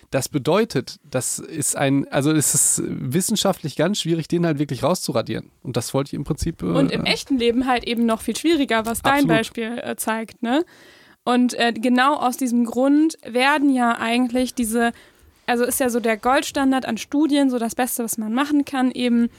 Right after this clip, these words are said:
Speaker 2: eine Kontrollgruppe, also eine Gruppe, die nichts bekommt, eine Gruppe, die Placebo bekommt und eine Gruppe, die das tatsächliche Medikament oder die tatsächliche Intervention bekommt. Und dann vergleicht man nämlich diese, das, was man eigentlich messen will, das Medikament oder die Intervention,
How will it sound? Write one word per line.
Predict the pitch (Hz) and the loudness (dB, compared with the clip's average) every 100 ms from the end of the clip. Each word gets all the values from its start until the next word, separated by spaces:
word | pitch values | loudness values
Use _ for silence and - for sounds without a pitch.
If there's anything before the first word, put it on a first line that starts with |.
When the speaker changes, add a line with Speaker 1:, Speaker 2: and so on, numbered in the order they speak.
| - - - | -20 -14 -6
Speaker 2:
eine | 214 | -4
Kontrollgruppe, | 214 214 - 269 330 330 - | -4 -8 0 2 2 0 0
also | 349 277 220 | 0 2 -2
eine | 226 226 | -4 -4
Gruppe, | 226 220 | -6 -4
die | 214 | 0
nichts | 294 - - | 0 -2 -12
bekommt, | - 285 277 277 226 | -4 0 2 0 -6
eine | 226 | -8
Gruppe, | 233 - 220 | -8 -8 -6
die | 220 220 226 | -4 -4 -6
Placebo | 214 214 285 302 247 | -10 -8 -4 -2 -4
bekommt | 262 262 254 - | -2 0 0 -2
und | - | -6
eine | 226 | -4
Gruppe, | 226 233 240 | -4 -4 -4
die | 226 | -4
das | 220 - | -6 -8
tatsächliche | 214 - 269 262 247 | -12 -4 -4 -4 -2
Medikament | 240 214 - 214 247 285 - | 0 -2 -6 -2 2 2 0
oder | 214 | -10
die | 214 | -12
tatsächliche | - 214 262 - - - | -14 -10 -10 -10 -12 -10
Intervention | 233 226 208 - - 240 269 285 | -8 -8 -8 -10 -2 2 4 2
bekommt. | - 320 339 415 - - - - | 0 0 0 -2 -12 -20 -20 -2
Und | 233 202 | -2 0
dann | 262 311 392 - _ - | 0 2 0 -4 _ -8
vergleicht | 233 214 262 339 - | -4 2 2 2 0
man | 302 302 | 0 4
nämlich | 277 254 | 4 2
diese, | 254 233 240 233 - - _ - | -2 -2 0 -2 -8 -20 _ -6
das, | 240 262 | -2 -2
was | 247 | -2
man | - | 0
eigentlich | 240 226 240 | -2 -2 -2
messen | 269 349 | 0 2
will, | 330 | 2
das | 262 | 2
Medikament | 240 226 226 220 302 370 | 0 -2 -2 0 2 0
oder | 233 233 | -4 -4
die | 226 | -4
Intervention, | 233 226 214 - 254 311 | -6 -6 -6 -2 2 2